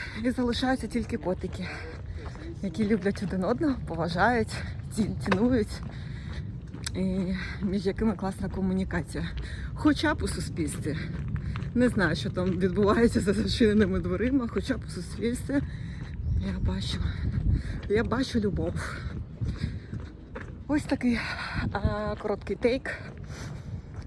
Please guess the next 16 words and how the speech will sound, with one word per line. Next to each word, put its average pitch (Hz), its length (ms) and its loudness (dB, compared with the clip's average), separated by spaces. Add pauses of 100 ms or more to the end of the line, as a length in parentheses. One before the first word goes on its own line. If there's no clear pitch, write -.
(160)
а, 202 200 -4
побочка 202 600 2 (880)
аб'юзивних 208 580 2
стосунків - 800 -2
у 214 60 0
минулому. 170 560 2 (880)
Але, 220 140 2
може, 247 280 2
трохи 240 260 2
пізніше 240 460 -2
сьогодні 202 480 -2
я 190 200 -2 (720)
запишу - 400 -2
про - 140 -2
свій - 220 0
досвід. - 520 4